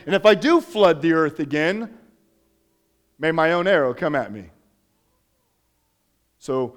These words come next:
so here we are. Eh, let's look at Genesis fifteen, and let's just read, um, where am I at here?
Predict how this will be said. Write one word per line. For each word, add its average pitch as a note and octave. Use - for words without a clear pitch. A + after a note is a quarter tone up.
so C3+
here E3+
we E3+
are. E3
Eh, D#3+
let's F#3+
look F#3+
at D#3+
Genesis D#3+
fifteen, G3+
and C#3
let's E3+
just F3
read, F#3
um, C#3+
where B2+
am B2+
I B2
at A2+
here? A2